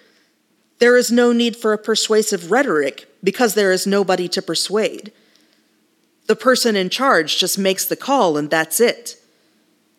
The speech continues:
Hence, the Second Sophistic. A version of rhetoric that has nothing to do with politics or anything serious and focuses on style and poetry because that is all that is left to the people.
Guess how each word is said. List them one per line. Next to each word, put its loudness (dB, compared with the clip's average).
Hence, 0
the -4
Second -2
Sophistic. -6
A 0
version 0
of -6
rhetoric 2
that 0
has -6
nothing 0
to -2
do 0
with -2
politics -2
or -2
anything -2
serious -4
and -2
focuses 0
on 0
style -2
and -6
poetry -4
because -2
that 4
is 0
all 2
that 4
is 0
left 0
to -6
the 0
people. -6